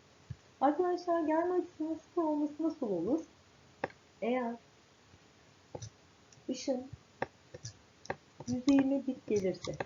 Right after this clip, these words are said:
yani normal üzerinden gelirse, gelme açısı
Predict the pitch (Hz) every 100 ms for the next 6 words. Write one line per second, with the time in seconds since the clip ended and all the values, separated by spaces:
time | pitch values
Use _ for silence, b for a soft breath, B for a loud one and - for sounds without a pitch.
0 | - 277 302 294 233 220 226 254 254 277
1 | 320 302 208 202 180 170 156 151 147 147
2 | 165 226 - 160 151 - - - - -
3 | - - - - - - - - - 110
4 | - - - - - - - - - -
5 | - - - - - - - - - 185
6 | 202 220 262 349 339 - - 262